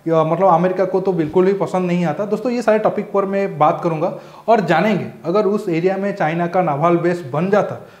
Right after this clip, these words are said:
तो ये अमेरिका समेत पश्चिमी देश या फिर भारत के लिए कितना खतरनाक होता।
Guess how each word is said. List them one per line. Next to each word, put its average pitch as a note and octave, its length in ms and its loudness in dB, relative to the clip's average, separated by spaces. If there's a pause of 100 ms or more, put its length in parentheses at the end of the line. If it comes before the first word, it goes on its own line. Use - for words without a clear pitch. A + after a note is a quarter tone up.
(160)
तो G#3 260 6
ये F#3 240 4
अमेरिका F3+ 460 2
समेत F#3 400 -2
पश्चिमी F3+ 300 -4
देश F3 280 0
या E3+ 160 0
फिर F3 220 -2
भारत D#3 340 -2
के F3+ 80 2
लिए F3+ 140 0
कितना E3+ 280 -6
खतरनाक F3+ 460 0
होता। D#3+ 320 -4